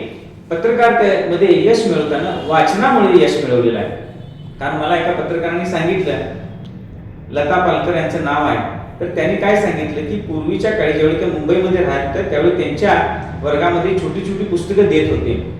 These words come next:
त्याच्यामुळं त्यांना बोलण्याची सवय वाचनामुळं बोलण्याची सवय निर्माण झाली. त्यामुळं आज जनगर्जनाच्या माध्यमातून त्यांनी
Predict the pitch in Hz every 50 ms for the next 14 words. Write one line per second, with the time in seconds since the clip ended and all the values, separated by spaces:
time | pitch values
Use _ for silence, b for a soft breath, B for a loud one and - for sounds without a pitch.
0 | - - - - - - 175 160 - - 226 240 247 220 170 165 175 165 170 170
1 | 165 170 180 196 196 - - - - 175 180 180 185 202 220 220 233 254 - -
2 | - 208 180 185 190 180 - - - - - - - - - - - 156 165 165
3 | - - 190 190 220 254 262 262 285 285 254 233 208 196 202 196 185 208 202 185
4 | 180 165 165 165 151 - 147 143 143 143 139 135 135 135 - - - - 156 165
5 | - - - 151 151 151 151 151 - 151 170 175 170 175 - - 143 151 185 220
6 | 208 226 214 208 226 226 226 226 - 240 226 202 - - 147 147 147 147 143 147
7 | 170 180 175 165 170 165 185 208 214 208 - - -